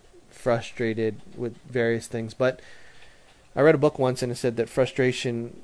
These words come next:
i-, is that feeling you get typically before breakthrough. So I guess I hit breakthrough a lot 'cause I seem to be frustrated quite a bit. Um,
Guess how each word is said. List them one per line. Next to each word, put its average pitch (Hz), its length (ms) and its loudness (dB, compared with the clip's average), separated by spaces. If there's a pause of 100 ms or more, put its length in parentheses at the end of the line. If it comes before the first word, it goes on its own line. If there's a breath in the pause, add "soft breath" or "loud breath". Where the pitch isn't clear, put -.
(140)
i-, - 180 -14 (180)
is 123 220 0
that 117 180 2
feeling 123 260 0
you 117 100 -2
get 110 220 0
typically 123 340 -4
before 113 300 -4
breakthrough. 113 480 -2 (160)
So 110 380 -4 (1400 soft breath)
I 113 120 -4
guess 127 240 -2
I 110 40 -2
hit 120 200 -4
breakthrough 110 400 -2
a - 20 -2
lot 101 380 0
'cause 107 160 -8
I 104 60 -6
seem 120 180 -8
to - 100 -14
be 98 80 -12
frustrated 98 480 -8
quite 101 220 -10
a - 20 -12
bit. 98 240 -10 (1400 loud breath)
Um, 104 380 -2